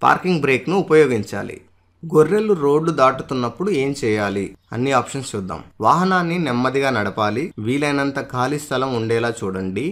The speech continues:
వాహనాన్ని ఆపు చేసేందుకు తయారుగా ఉండాలి. అన్ని సమాధానాలు సరైనవే. కరెక్ట్ ఆప్షన్, అన్ని సమాధానాలు సరైనవే. యూటర్న్ తీసుకునేప్పుడు ఎలాంటి హ్యాండ్ సిగ్నల్ ఇవ్వాల్సి ఉంటుంది? కుడివైపు తిరుగుతున్నట్టు సూచించే సిగ్నల్.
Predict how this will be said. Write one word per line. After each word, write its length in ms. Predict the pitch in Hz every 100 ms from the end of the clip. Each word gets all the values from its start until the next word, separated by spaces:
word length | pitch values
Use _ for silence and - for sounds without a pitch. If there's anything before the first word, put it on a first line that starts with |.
| - -
వాహనాన్ని 540 | 104 120 165 170 165 143
ఆపు 260 | 110 123
చేసేందుకు 680 | 127 123 113 117 110 110 -
తయారుగా 440 | 170 104 107 107
ఉండాలి. 440 | 101 95 101 95 139 269 - -
అన్ని 180 | 110 143
సమాధానాలు 640 | 151 123 120 120 110 107 196
సరైనవే. 540 | 165 107 92 90 87 -
కరెక్ట్ 280 | - - -
ఆప్షన్, 340 | 95 87 - 190
అన్ని 300 | 95 139 165
సమాధానాలు 720 | 156 123 113 101 95 101 180
సరైనవే. 540 | 196 107 95 82 78 - _ -
యూటర్న్ 440 | 180 220 233 226
తీసుకునేప్పుడు 840 | 185 175 175 - 151 123 - 147 226
ఎలాంటి 420 | 139 156 220 214
హ్యాండ్ 260 | 170 139 147
సిగ్నల్ 320 | 127 135 175
ఇవ్వాల్సి 400 | 120 123 123 -
ఉంటుంది? 440 | 98 95 87 87 - - -
కుడివైపు 480 | 160 170 202 196 185
తిరుగుతున్నట్టు 840 | 165 151 160 156 139 123 - 226
సూచించే 560 | 220 156 - 127 123 185
సిగ్నల్. 400 | - 104 101